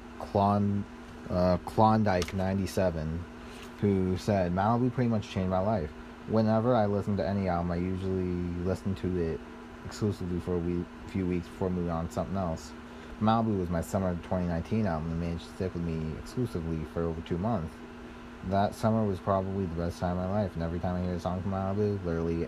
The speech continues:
any song, I can somehow feel the summer heat on my face, and all the good feelings come rushing back, and it feels like I've never left. Malibu isn't just an album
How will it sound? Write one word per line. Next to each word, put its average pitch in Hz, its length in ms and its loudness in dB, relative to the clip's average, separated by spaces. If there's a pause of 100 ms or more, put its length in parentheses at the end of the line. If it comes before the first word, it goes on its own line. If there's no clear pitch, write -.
(120)
any 95 220 0
song, 78 400 -4
I 80 400 -4 (100)
can 80 180 -6
somehow 82 560 -2 (400)
feel 123 140 4
the 117 60 2
summer 131 240 2
heat 127 180 -2
on 127 80 0
my 120 80 0
face, 113 400 -2
and 85 100 0
all 92 200 0
the 95 240 0
good 98 180 -2
feelings 104 480 0
come 92 340 -2
rushing 98 280 -2
back, 98 400 0
and 82 420 -2
it 85 120 -4
feels 92 380 -2 (100)
like 87 180 0
I've 85 180 0
never 85 200 -2
left. 98 280 2 (480)
Malibu 190 320 4
isn't 170 160 2
just 151 220 2
an 110 80 2
album 104 420 2